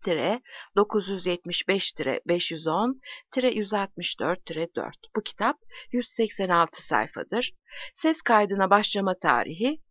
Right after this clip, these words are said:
yirmi Kasım iki bin on iki. Kurum telefonu sıfır üç yüz on iki,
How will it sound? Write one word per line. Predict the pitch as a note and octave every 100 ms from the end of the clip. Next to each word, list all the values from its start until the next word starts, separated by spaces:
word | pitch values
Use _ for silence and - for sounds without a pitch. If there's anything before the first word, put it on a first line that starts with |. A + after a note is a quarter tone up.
| _ -
yirmi | A#3 G3+
Kasım | - C3+ - B3+ C4+
iki | - - D3
bin | A3 -
on | E3+
iki. | - - - _ _ - - -
Kurum | - D#4+ E4+
telefonu | A#3 F#3 E3+ E3 D3 G#3+ D#4 - - -
sıfır | D4 C4+ C#4+ -
üç | G#3+ -
yüz | A3 G3+
on | G3
iki, | D3+ - G3+ A#3+